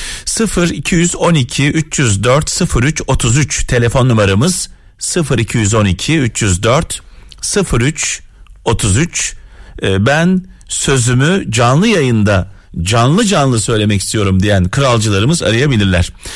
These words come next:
Bugün, e, gelen mesajlar gerçekten bu akşam inanılmaz güzel.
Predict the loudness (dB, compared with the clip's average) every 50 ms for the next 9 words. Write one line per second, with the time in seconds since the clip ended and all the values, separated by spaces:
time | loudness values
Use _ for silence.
0 | -14 -16 -16 -6 -2 -2 0 2 2 2 2 0 0 -2 -2 0 0 0 0 0
1 | 0 0 2 2 2 2 2 2 2 0 0 0 0 2 2 2 0 0 0 0
2 | 0 0 0 0 0 -4 -2 0 0 0 2 2 2 2 0 0 0 0 0 0
3 | -2 -4 -6 -2 0 2 2 2 2 2 2 2 2 2 2 0 0 0 0 0
4 | 0 0 -2